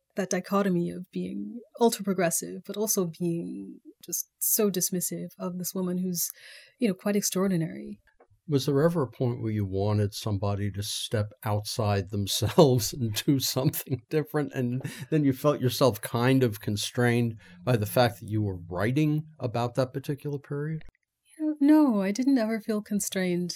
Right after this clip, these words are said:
Speaker 2: Really?
Speaker 1: by the period. Yeah. I mean, it's, it's frustrating that she can't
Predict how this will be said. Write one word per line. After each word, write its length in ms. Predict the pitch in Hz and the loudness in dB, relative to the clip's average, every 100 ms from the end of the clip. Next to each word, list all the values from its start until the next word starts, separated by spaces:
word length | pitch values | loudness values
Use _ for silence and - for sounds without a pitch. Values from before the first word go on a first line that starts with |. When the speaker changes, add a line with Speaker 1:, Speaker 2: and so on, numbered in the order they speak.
| - 131 | -6 -2
Speaker 2:
Really? 240 | 135 180 | 0 0
Speaker 1:
by 180 | 190 185 | -2 -4
the 80 | 175 | -4
period. 560 | 196 185 170 156 151 - - - | -6 -4 -4 -6 -8 -12 -18 -8
Yeah. 460 | 202 190 165 156 156 _ | -2 -2 -2 -4 -8 _
I 60 | 220 | 0
mean, 140 | 247 | 2
it's, 300 | 226 208 - | 2 2 0
it's 160 | 208 - | -2 -4
frustrating 640 | - 339 - 180 175 175 170 | 0 0 2 2 4 2 0
that 160 | 165 - _ _ _ - | -4 -8 _ _ _ -10
she 240 | - - 175 | -6 -4 -4
can't 440 | - 175 160 | -4 -4 -4